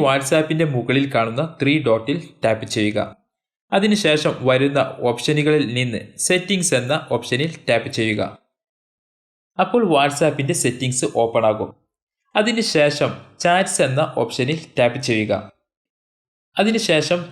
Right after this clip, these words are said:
ചാറ്റ്സ് എന്നതിൽ ഇൻസ്റ്റന്റ് വീഡിയോ മെസ്സേജ് എന്ന ഒരു ഓപ്ഷൻ കാണുവാൻ സാധിക്കും. അത് അവിടെ ഡിസേബിൾ ആയിട്ടായിരിക്കും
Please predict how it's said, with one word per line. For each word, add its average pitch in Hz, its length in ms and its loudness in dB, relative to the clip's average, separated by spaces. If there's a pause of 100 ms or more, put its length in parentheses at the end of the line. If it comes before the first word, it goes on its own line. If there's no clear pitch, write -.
(120)
ചാറ്റ്സ് 147 440 2 (220)
എന്നതിൽ 123 360 0 (300)
ഇൻസ്റ്റന്റ് 196 420 0 (140)
വീഡിയോ 151 300 4 (180)
മെസ്സേജ് 151 480 0 (140)
എന്ന 120 180 -2 (400)
ഒരു 135 220 2
ഓപ്ഷൻ 135 280 -2 (120)
കാണുവാൻ 120 420 2
സാധിക്കും. 107 400 -2 (840)
അത് 208 120 2 (100)
അവിടെ 175 240 2 (100)
ഡിസേബിൾ 151 500 2
ആയിട്ടായിരിക്കും 135 600 0